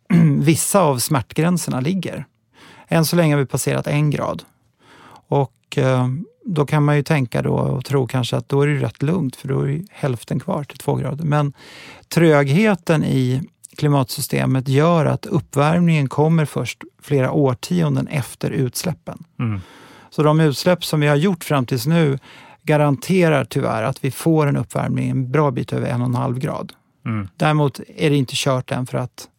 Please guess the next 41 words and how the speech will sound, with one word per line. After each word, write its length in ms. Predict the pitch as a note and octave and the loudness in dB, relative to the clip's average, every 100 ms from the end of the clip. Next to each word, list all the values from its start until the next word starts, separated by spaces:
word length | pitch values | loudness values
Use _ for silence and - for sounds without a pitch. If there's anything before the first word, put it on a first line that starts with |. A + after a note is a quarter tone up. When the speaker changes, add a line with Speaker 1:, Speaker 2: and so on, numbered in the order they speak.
| _ _ | _ _
Speaker 1:
nå 280 | - C#3 B2 | -2 0 0
tvågradersmålet 840 | A#2+ C#3+ B2+ B2+ A#2 D#3 D#3 D3+ | 0 -2 -2 -4 -4 -6 -6 -8
då. 120 | - E3 _ - - | -12 -18 _ -20 -20
Och 400 | - - F3+ E3 | -20 -4 2 4
sen 160 | E3+ | 4
kan 180 | E3 C#3 | 2 2
man 120 | D3+ | 4
ju 60 | F3+ | 4
tänka 360 | F3+ C3+ C#3+ | 2 2 0
sig 120 | C3 C3+ | 0 0
att 80 | |
vi 100 | C3+ | 2
någon 220 | C3+ C3+ C3+ | 4 4 4
gång 160 | C3+ | 2
i 40 | B2+ | 2
framtiden 500 | D3 B2+ C#3 C3+ C3+ | 0 0 0 0 2
börjar 200 | C3 B2 | 2 2
utveckla 400 | A#2+ B2 - B2 | 0 -4 -4 -6
teknik 460 | B2 - C3+ B2+ | -8 -4 -2 -2
som 180 | - B2+ | -4 -4
kan 180 | C3 B2 | -2 -2
ta 120 | D3 | -2
bort 420 | C#3 G3+ - - | 0 -2 -2 -8
en 140 | D3+ C#3 | -4 -2
del 160 | C3 | 0
av 80 | C3 | 0
de 200 | C3 C3 | 0 0
utsläpp 400 | B2+ - C3+ - | -2 -4 -8 -4
som 120 | C3+ | -2
vi 120 | C3 | 0
redan 360 | C3 C3 B2+ B2+ | 0 0 0 0
har 80 | D#3+ | 0
gjort. 480 | G3+ - _ - - _ _ _ - - - - - _ _ | -2 -6 _ -20 -20 _ _ _ -20 -20 -20 -20 -20 _ _
Eh, 200 | C3+ C3+ | 0 0
det 160 | C#3 | 0
finns, 720 | D3 - F3 F#3 D#3 - - D#3 | -2 2 4 6 4 0 -4 0
ehm, 460 | C#3+ C3+ B2+ B2 A#2 _ _ _ _ _ - - | 0 2 0 -4 -10 _ _ _ _ _ -20 -10
småskaliga 880 | - D#3 C3+ - F#3+ G3 C#3+ C#3 C#3 G3 - _ - | 0 2 2 2 2 4 2 0 -4 -8 -16 _ -12
exempel 680 | E3 - E3+ F3 E3 - C3 | -8 0 2 2 2 -4 -6
på 120 | - | -8
det. 240 | - A#2 | -8 -10